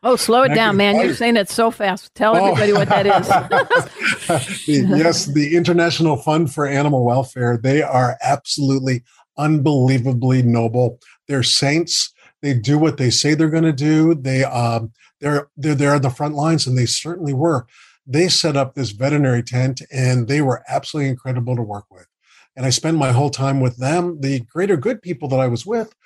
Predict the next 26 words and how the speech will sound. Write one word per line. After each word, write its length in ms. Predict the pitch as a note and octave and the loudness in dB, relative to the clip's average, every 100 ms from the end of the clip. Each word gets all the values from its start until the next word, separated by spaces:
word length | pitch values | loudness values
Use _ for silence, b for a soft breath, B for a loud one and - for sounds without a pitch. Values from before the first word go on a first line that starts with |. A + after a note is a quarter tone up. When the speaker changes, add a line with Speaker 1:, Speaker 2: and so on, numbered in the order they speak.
| b b - | b b -4
Speaker 2:
um, 280 | D3+ D#3+ D#3+ | 0 0 -2
ended 240 | D#3+ E3 | -2 0
up, 180 | D3+ D3 | -2 -2
these 160 | D3 - | -6 -6
poor 220 | - G3 | -8 -8
people, 420 | D#3 F#3 D#3+ B2 | -4 -4 -2 -2
they 140 | B2+ | 0
were, 180 | D3+ D3 | 0 0
they 140 | C#3+ B2 | 2 0
checked 320 | - F#3 - | 0 -2 0
on 120 | F#3 | 2
me 100 | E3+ | 2
every 240 | D#3+ D3 D#3+ | 2 2 2
day, 100 | D#3 | 2
but 160 | C3 | 2
I 60 | B2+ | 2
never 340 | C3 D#3 F3+ | 2 0 -2
saw 280 | D#3 - E3 | -6 -4 -4
them 260 | F3 C3 B2 B B B | 0 0 0 B B B
'cause 220 | D#3 D3+ | -2 -2
they 220 | - D#3 D3 | 0 -2 -4
all 220 | C#3+ D#3 F3 | -2 0 2
got 220 | D#3+ C#3 | 0 0
hit 200 | B2+ D3+ | -2 -2
with 160 | B2+ - | -6 -6
covid 520 | D3+ F#3+ C3 B2 | -2 0 0 -2